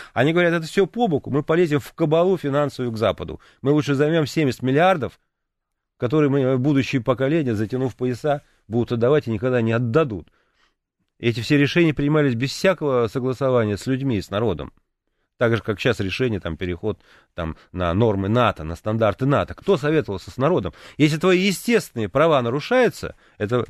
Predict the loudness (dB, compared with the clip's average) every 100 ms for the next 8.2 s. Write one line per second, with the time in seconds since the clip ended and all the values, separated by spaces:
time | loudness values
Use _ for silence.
0 | -4 2 2 2 0 -4 -4 0 0 0
1 | -8 -8 -4 0 2 2 0 -4 0 0
2 | -2 -4 -12 -16 -20 _ -20 -20 _ 2
3 | 2 2 -2 -8 _ -2 2 4 2 2
4 | 0 2 4 4 0 -4 _ _ _ _
5 | _ _ -2 -2 -2 -4 -2 2 2 2
6 | 0 2 2 0 -2 -2 -2 0 -4 0
7 | 0 0 -2 -4 -4 -2 -2 -2 -4 -4
8 | -8 -16